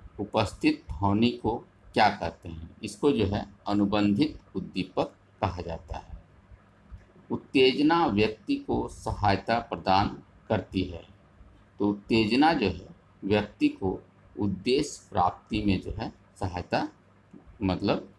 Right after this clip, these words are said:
करती है। एक विकलांग बालक अत्यधिक परिश्रम करके कक्षा में प्रथम आने का प्रयास करता है।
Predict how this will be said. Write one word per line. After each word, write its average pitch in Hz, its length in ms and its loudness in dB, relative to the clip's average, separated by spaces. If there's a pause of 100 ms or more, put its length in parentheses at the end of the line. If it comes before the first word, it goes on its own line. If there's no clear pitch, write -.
(100)
करती 90 320 -2
है। 82 280 -16 (640)
एक 165 260 2
विकलांग 104 640 -2 (340)
बालक 92 440 4 (140)
अत्यधिक 110 600 -2 (100)
परिश्रम 127 540 0
करके 104 480 -2 (240)
कक्षा 104 400 -6
में 101 280 0
प्रथम - 480 -6 (120)
आने 92 280 2
का 107 160 2 (480)
प्रयास 95 500 2 (180)
करता 110 320 2
है। 82 240 -6